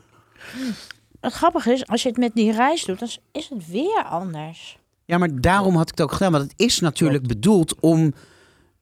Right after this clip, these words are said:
Speaker 2: dienend te zijn.
Speaker 3: Ja,
Speaker 2: om
Speaker 3: dus we gaan nog één rondje doen.
Speaker 1: Dit is wel echt de moeilijkste aflevering ever van je gasten.
Speaker 3: Zo, nu ben ik officieel misselijk.
Speaker 1: We geven echt het lichaam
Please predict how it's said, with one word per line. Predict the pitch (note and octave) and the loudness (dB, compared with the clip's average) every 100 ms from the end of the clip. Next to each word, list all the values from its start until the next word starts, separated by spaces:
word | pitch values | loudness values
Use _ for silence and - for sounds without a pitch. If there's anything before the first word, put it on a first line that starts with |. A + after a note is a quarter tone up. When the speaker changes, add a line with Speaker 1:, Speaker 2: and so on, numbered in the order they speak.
| _ | _
Speaker 2:
dienend | A2+ F#2 G#3 A3 A#2 - | -6 2 6 6 4 2
te | G#2+ | 0
zijn. | G2 F2 D#2 | 2 2 2
Speaker 3:
Ja, | A#2 A2 | 0 2
Speaker 2:
om | B2+ | 4
Speaker 3:
dus | - | 4
we | - | 2
gaan | G3+ | 0
nog | G3 F3 | 0 2
één | G#3 G3+ | 4 6
rondje | E3+ D3+ B2 | 4 4 2
doen. | A2 G2+ G#2 _ _ _ - - _ _ - | 0 -2 -6 _ _ _ -18 -18 _ _ -6
Speaker 1:
Dit | A3 | -2
is | G#3 | 0
wel | G#3 | -2
echt | - G#3 - | -2 -4 0
de | |
moeilijkste | G#3 A3 B3+ A#3 - G#3 - _ _ _ _ - | 2 2 0 -4 -6 -10 -10 _ _ _ _ -4
aflevering | A#3+ A3 F#3+ G3+ F#3+ F3+ F#3 - - | -4 -2 -2 0 -2 -4 -8 -8 -6
ever | - A#3+ D3+ B2+ G2+ E3 | -2 0 0 -2 -2 -6
van | - G3+ F#3+ | -6 -4 -2
je | E3 | -2
gasten. | - E3 - - C3 F3+ F#3 - | -2 -2 -2 -6 -8 -12 -12 -8
Speaker 3:
Zo, | B2 | 0
nu | C3 | 2
ben | C#3+ D#3 | 2 0
ik | - | 0
officieel | D#3 C#3 - D#3+ D3 | -2 -2 0 0 2
misselijk. | C3+ - A2 G#2 _ _ _ - - - D3 - | -2 -4 -8 -8 _ _ _ -16 -12 -4 -4 0
Speaker 1:
We | F#3+ | -2
geven | - A#3+ A3+ - | 0 -2 -2 -8
echt | - A#3 | -6 -6
het | F3+ F3+ | -6 -4
lichaam | A#3+ C4+ A3 G3 F#3+ | 0 0 0 -2 -4